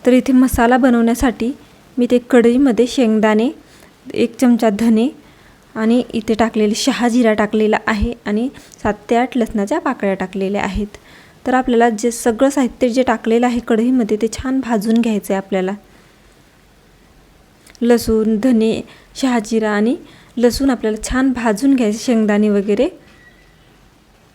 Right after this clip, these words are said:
तर शेंगदाण्यावर छान डाग पडतात काळे, तेव्हा समजायचं की शेंगदाणे छान भाजल्या गेलेले आहेत. तर पाहू शकताय मस्त शेंगदाणे भाजल्या गेलेले आहेत आणि कलर शेंगदाण्यांचा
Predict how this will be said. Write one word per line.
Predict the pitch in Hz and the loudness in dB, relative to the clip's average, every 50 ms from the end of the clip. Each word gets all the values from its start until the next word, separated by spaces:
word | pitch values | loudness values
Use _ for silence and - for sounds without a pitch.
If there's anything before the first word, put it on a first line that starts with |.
| _ _ _ _ _ _ - - - _ _ _ - | _ _ _ _ _ _ -20 -20 -20 _ _ _ -2
तर | 233 233 | -2 -2
शेंगदाण्यावर | 233 - 262 240 240 233 240 240 233 226 220 233 247 - - - | 2 2 2 2 4 2 2 2 2 2 2 0 0 -2 -6 -4
छान | 254 247 254 254 240 | -2 0 2 2 2
डाग | 233 220 233 - - - | 2 2 0 -2 -2 -2
पडतात | 254 202 - - 226 220 - - | -2 0 2 0 0 0 0 0
काळे, | - 226 208 208 220 214 - | 0 0 2 0 0 -2 0
तेव्हा | 226 220 220 240 | 0 0 0 0
समजायचं | 240 269 240 233 214 220 220 208 214 214 | 0 2 0 2 2 2 0 0 0 -2
की | 208 - | -2 -2
शेंगदाणे | 277 - 269 226 208 202 202 208 202 202 | -2 0 0 2 2 2 2 2 0 0
छान | 254 254 285 | 0 -2 0
भाजल्या | 294 269 247 214 190 208 208 196 | 2 2 2 0 0 0 0 0
गेलेले | 190 196 196 196 196 202 - | 0 0 -2 0 -2 -4 -4
आहेत. | - 208 196 208 190 190 - - - - _ _ _ _ _ _ _ _ _ _ _ _ _ _ _ _ _ _ _ _ _ _ _ - _ - _ _ _ _ _ _ _ _ - _ - - _ _ - - | -4 -4 -4 -4 -6 -8 -10 -20 -20 -20 _ _ _ _ _ _ _ _ _ _ _ _ _ _ _ _ _ _ _ _ _ _ _ -20 _ -20 _ _ _ _ _ _ _ _ -20 _ -20 -20 _ _ -4 -2
तर | 240 240 | -2 -2
पाहू | 233 247 240 240 | 0 0 0 0
शकताय | 240 240 269 - - - 220 220 | 0 0 -4 -4 -4 -4 -4 -2
मस्त | 226 233 247 240 - - 269 269 | 0 -2 -2 -4 -6 -8 -8 -6
शेंगदाणे | - 285 247 247 240 226 247 240 247 247 | -2 0 0 0 0 0 0 2 0 0
भाजल्या | 226 226 240 226 202 226 226 240 240 | 0 -2 -4 -4 -2 -2 -2 0 0
गेलेले | 226 247 226 214 214 220 233 | 0 0 0 0 0 0 -2
आहेत | 240 220 208 208 208 - - - | -4 -2 -4 -6 -4 -4 -4 -4
आणि | 214 226 | -4 -4
कलर | 214 - 240 233 220 233 240 | -2 0 0 2 2 2 0
शेंगदाण्यांचा | 233 - 254 226 220 226 220 214 208 202 208 262 | -2 -2 -2 -2 0 0 0 0 0 0 -2 -4